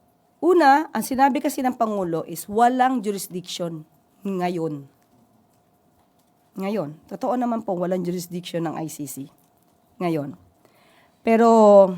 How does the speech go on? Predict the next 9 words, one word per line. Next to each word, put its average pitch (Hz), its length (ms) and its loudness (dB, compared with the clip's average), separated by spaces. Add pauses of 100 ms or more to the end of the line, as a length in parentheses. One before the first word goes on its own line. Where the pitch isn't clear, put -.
(500)
kung 294 240 2
pagbabasehan 294 720 4
po 311 160 0
natin 294 320 0 (160)
ang 220 160 -4
sinabi 226 720 -4
ng - 320 -6
Supreme 185 400 -6
Court 240 320 -6